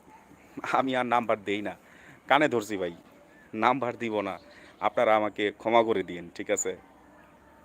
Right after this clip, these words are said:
কারণ ব্যক্তিগত যে একটা লাইফ, এটা হ্যাম্পার হয়।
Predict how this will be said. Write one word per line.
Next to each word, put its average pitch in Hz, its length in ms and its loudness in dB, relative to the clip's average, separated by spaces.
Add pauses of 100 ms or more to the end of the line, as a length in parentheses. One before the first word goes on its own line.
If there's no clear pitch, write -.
(480)
কারণ 98 180 -2
ব্যক্তিগত 139 540 0
যে 120 120 -2
একটা 120 300 0
লাইফ, 98 300 6 (600)
এটা 104 120 0
হ্যাম্পার 98 420 0
হয়। - 100 -10